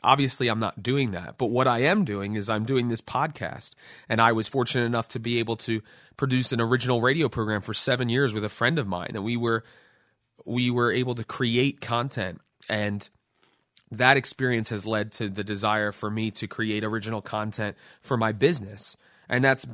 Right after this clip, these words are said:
I wouldn't have been able to do that had I not used those experiences. And even though by some accounts you could say it was a failure because I didn't achieve that ultimate goal that I had at the time, that's what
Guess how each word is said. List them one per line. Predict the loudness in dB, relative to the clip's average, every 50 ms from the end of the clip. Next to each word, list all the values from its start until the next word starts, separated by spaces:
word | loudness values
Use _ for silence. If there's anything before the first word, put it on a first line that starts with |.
| -12 -12 -2
I | -2 0
wouldn't | 2 4 4
have | 4 4
been | 4 4
able | 4 2 2
to | 0 0
do | 2 0 2
that | 2 2 0 0
had | -2 -2 0
I | 0 0
not | 2 2 2 0 0
used | -4 -4 -4 -4 -4 -8 -10 -16 -20 -20 -20 _ -10
those | -4 0 0 0 0 0
experiences. | -2 -2 -4 -4 -2 -2 -2 0 0 0 0 0 0 -2 -2 -2 -4 -4 -4 -6 -6 -6
And | -6 -6 -6
even | -6 -2 0 0 2
though | 2 2 2 0 0 -2 -8 -16 -20 -20 _ _ _ _ _ _ _ _
by | -2 2 2 2
some | 2 2 2 4 4 4 4 2 -2 -4 _ _ -8
accounts | -8 -6 0 2 2 2 2 0 -4
you | -4
could | -4 -4 -4
say | -2 0 0 0
it | 0 0
was | -4 -4 -6
a | -6
failure | -8 -2 2 4 4 6 4 4 2 0 -4 -4
because | -6 -8 -6 -4 -2 -2
I | -2 -2
didn't | -2 -4 -4 -6 -8
achieve | -8 -4 -2 0 2 2 2 2 2
that | 2 4 4
ultimate | 4 2 0 -2 -4 -4 -4 -4 0
goal | 2 2 4 2 2 2
that | 2 0
I | 2 2
had | 2 0 0
at | 0
the | -4 -8
time, | -8 -4 -2 0 0 0 0 -2 -8 -14 -20 _
that's | -10 0 2 2 2 2 0 -4
what | -2 0 2 2 2 0